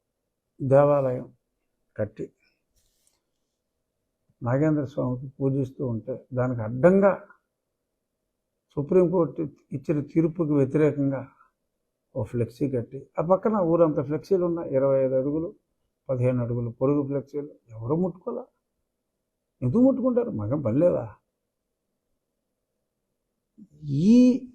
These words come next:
దేవాలయానికి అడ్డంగా ఉన్నదాన్ని తొలగించి అడ్డంకులు పెట్టకండి,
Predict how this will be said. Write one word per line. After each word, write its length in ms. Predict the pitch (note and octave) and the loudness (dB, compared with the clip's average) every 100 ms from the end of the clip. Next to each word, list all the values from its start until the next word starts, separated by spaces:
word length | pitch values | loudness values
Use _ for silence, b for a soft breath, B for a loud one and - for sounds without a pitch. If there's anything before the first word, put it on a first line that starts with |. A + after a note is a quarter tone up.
| - D#3 | -12 -2
దేవాలయానికి 760 | G3+ A3+ A#3 A3+ A3+ A3+ G#3+ | 0 0 0 -2 -2 -4 -2
అడ్డంగా 480 | E3+ D#3 G3+ G3+ F#3+ | -2 0 0 2 0
ఉన్నదాన్ని 600 | F3 E3 D3+ D3+ C#3+ G#3+ - _ _ _ _ _ _ _ _ _ | 0 0 -2 -2 -4 -8 -14 _ _ _ _ _ _ _ _ _
తొలగించి 680 | B2 D#3 F3 E3+ - - - - | 2 4 2 -2 -6 -14 -12 -8
అడ్డంకులు 440 | A#2+ G3 G#3+ G#3+ | 2 2 2 2
పెట్టకండి, 540 | C#3+ C3 D3+ D3 A#2 | 2 0 -2 -6 -6